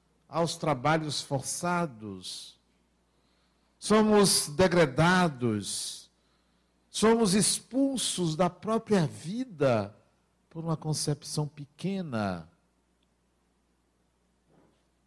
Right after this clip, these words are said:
Como Sísifo, trabalhamos a vida toda, empurrando uma pedra até o alto da montanha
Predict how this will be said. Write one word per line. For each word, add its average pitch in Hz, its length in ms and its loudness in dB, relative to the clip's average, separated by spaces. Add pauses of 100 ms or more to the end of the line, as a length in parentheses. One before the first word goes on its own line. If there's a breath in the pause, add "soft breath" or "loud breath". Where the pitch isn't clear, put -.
(200)
Como 226 320 6
Sísifo, 208 1000 -2 (2250)
trabalhamos 208 760 6
a 196 120 6
vida 214 460 0
toda, 127 1040 0 (640 soft breath)
empurrando 214 720 6
uma 202 200 4
pedra 202 800 2 (440 soft breath)
até 175 380 2
o 180 180 2
alto 220 540 4
da 165 160 2
montanha 180 920 0